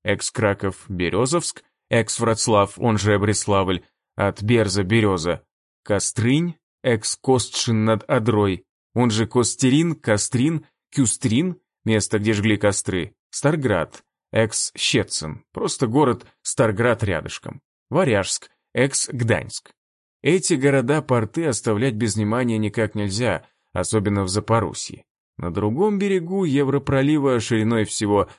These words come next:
от пятидесяти километров на самом юге,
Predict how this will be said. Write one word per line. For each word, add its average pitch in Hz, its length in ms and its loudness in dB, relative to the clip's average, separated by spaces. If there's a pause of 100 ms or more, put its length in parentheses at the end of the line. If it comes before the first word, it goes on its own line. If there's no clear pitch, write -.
(160)
от 107 180 -2
пятидесяти 104 560 -2
километров 107 720 -2
на 80 100 -6
самом 92 340 -2
юге, 123 440 0